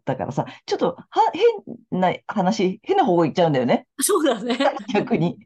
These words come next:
Speaker 1: こだわると。
Speaker 2: うん。
Speaker 1: でも、それもないじゃない？やっぱり。
Speaker 2: うん、うん。
Speaker 1: ああ、やっぱすごいよね。
Speaker 2: うん、すごいよね。
Speaker 1: うん。まあ、他の方もそうだけどさ、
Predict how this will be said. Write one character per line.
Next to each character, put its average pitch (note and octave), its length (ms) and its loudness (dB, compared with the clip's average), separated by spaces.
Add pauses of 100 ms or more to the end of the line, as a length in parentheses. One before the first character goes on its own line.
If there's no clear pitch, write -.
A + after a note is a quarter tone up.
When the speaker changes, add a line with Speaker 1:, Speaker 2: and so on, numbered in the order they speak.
(280)
Speaker 1:
こ G#3 140 0
だ G#3 120 2
わ G3 140 2
る C#3 140 -2
と。 - 180 -6 (340)
Speaker 2:
う C4 40 -12
ん。 F#3 320 -10 (200)
Speaker 1:
で C#4+ 80 -6
も、 C4+ 80 -2
そ C#4 120 0
れ C4+ 60 0
も C4+ 120 2
な C4 180 4
い C#3 480 0
じ - 100 -8
ゃ - 40 -6
な E3+ 180 0
い？ F4+ 80 0
や D3 100 -2
っ C#3+ 60 -14
ぱ B2+ 140 -10
り。 C3 80 -14
Speaker 2:
う A3 40 -8
ん、 - 400 -14
う - 20 -12
ん。 E3+ 40 -8
Speaker 1:
あ B2+ 460 -6
あ、 - 40 -6
や A#2 40 -8
っ A#2 60 -12
ぱ - 100 -20
す - 200 -8
ご D#4 260 0
い C4 100 2
よ A2+ 140 -6
ね。 C#3+ 480 -2 (120)
Speaker 2:
う F3+ 60 -12
ん、 E3 60 -16
す F3 100 -14
ご E3 140 -10
い C#3+ 40 -10
よ - 100 -16
ね。 E3 420 -12 (120)
Speaker 1:
う C#3 80 0
ん。 B2 380 0 (800)
ま D3+ 100 0
あ、 C#3+ 200 -6 (300)
他 E3+ 240 -2
の G4+ 100 0
方 G#4+ 200 2
も E3 100 0
そ F#3 160 -4
う - 20 0
だ F3 120 0
け A#2 100 -4
ど - 100 -12
さ、 B2 260 -2